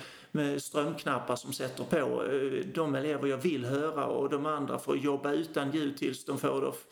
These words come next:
Jag ser och de ser att det funkar och då får de också höra sig själv och så vidare och dela in de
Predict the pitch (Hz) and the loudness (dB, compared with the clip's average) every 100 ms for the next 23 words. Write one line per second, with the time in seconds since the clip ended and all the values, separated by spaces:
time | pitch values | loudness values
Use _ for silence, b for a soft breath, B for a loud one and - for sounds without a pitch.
0 | B B 147 - - 165 120 120 127 143 | B B -2 -2 -4 -2 0 0 0 0
1 | 131 - 147 123 123 127 147 147 151 127 | -2 -4 -2 -2 -2 -2 0 0 0 -2
2 | 135 131 143 147 143 147 - 117 127 120 | 0 -2 -2 -2 -2 -4 -4 0 0 0
3 | 120 110 - 127 120 127 147 - 127 127 | -4 -6 -2 0 0 0 0 -2 -4 -2
4 | 135 117 131 127 127 131 127 | 0 -2 -2 -2 -2 -2 -2